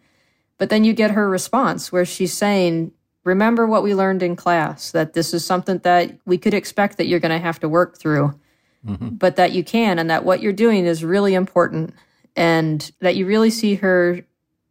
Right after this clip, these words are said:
Speaker 1: shepherding people through hard times, where if we only just hold out, like, these sort of happy quotes or whatever,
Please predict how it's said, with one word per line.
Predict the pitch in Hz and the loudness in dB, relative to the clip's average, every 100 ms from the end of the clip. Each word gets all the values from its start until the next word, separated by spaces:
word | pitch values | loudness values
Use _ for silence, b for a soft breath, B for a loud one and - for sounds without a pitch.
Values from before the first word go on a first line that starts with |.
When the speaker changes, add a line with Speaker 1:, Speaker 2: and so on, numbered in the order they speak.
| _ _ | _ _
Speaker 1:
shepherding | - - 208 214 185 170 | -8 0 0 2 0 0
people | 160 170 160 165 | -2 -4 -2 -4
through | - 185 185 180 | -2 0 2 2
hard | 165 160 | 0 0
times, | 147 208 185 151 151 - | -2 -2 -2 -4 -8 -4
where | 165 165 160 b b b | 0 0 0 b b b
if | - | -4
we | 196 190 | 2 4
only | 202 202 | 4 2
just | 180 175 - | 0 -4 -2
hold | 190 175 | 0 2
out, | 160 160 - | 2 2 0
like, | 165 160 151 - _ _ _ _ | 0 0 -4 -16 _ _ _ _
these | 240 165 | -6 -4
sort | - 165 | -2 -2
of | 156 | -2
happy | - 170 170 160 | -4 -2 -2 -2
quotes | - 170 165 - | 2 2 2 -4
or | 165 | -4
whatever, | 160 160 156 160 151 | -2 0 0 -2 -4